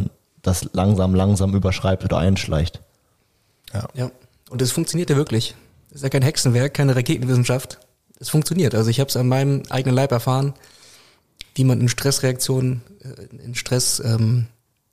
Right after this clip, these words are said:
Speaker 3: Momenten reagiert, ähm, wie ich früher reagiert hab, wie ich jetzt reagiere. Das ist schon ein Unterschied und ich denke, das Training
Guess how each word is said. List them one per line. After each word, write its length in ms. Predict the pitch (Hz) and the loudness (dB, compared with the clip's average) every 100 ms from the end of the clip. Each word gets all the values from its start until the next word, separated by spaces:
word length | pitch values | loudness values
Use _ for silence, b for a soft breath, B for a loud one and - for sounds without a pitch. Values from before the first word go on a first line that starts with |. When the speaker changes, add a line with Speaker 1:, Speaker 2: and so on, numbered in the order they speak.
| - - | -16 -4
Speaker 3:
Momenten 320 | 123 123 127 | 2 2 2
reagiert, 540 | 123 123 123 160 - - _ _ _ _ 131 | 0 0 2 0 -2 -14 _ _ _ _ -6
ähm, 520 | 117 117 113 110 117 _ _ _ _ _ _ _ _ _ _ _ _ _ _ _ | -4 -2 -2 -2 -4 _ _ _ _ _ _ _ _ _ _ _ _ _ _ _
wie 60 | 120 | -12
ich 140 | - | -12
früher 360 | - - 175 175 | -8 -2 2 2
reagiert 340 | 156 143 156 | 2 0 0
hab, 180 | 156 156 - - _ _ _ _ _ _ _ _ _ _ _ _ | 0 -4 -12 -20 _ _ _ _ _ _ _ _ _ _ _ _
wie 60 | |
ich 60 | 120 | -2
jetzt 220 | 143 - | -2 0
reagiere. 520 | 139 131 143 143 139 135 - _ | 0 2 2 2 0 -2 -14 _
Das 160 | 117 | -2
ist 100 | 123 | -2
schon 360 | - 123 113 117 B B B B _ | -2 -2 -4 -6 B B B B _
ein 60 | |
Unterschied 340 | 170 165 139 147 | -2 0 0 2
und 60 | 123 | 2
ich 60 | |
denke, 140 | 117 - | 2 -2
das 80 | - | -2
Training 460 | - 123 117 113 | 0 2 4 2